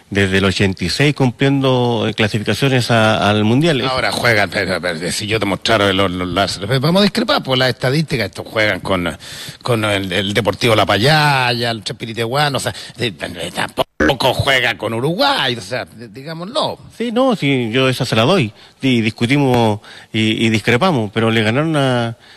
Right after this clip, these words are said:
Speaker 1: a Alemania dos
Speaker 2: Se vinieron en primera fase, sí.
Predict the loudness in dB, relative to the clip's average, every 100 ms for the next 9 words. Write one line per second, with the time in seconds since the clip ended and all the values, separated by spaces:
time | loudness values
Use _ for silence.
0 | -20 -6 0 2 4 4 4 4 4 2
1 | 2 2 4 4 4 4 2 0 -4 -4
2 | -2 0 2 4 4 2 -2 -6